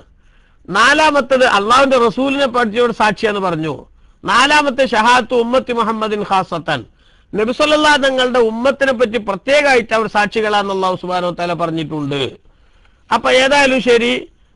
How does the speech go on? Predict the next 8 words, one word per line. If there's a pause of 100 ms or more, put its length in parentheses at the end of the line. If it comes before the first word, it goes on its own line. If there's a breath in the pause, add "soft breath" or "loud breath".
(180)
ഈ
പിന്നെ
മറ്റൊന്ന് (1040)
അവിടെ
പണ്ഡിതന്മാർ
പറയണത്
ഷഹാദത്തുൽ
ജവാരിഹി,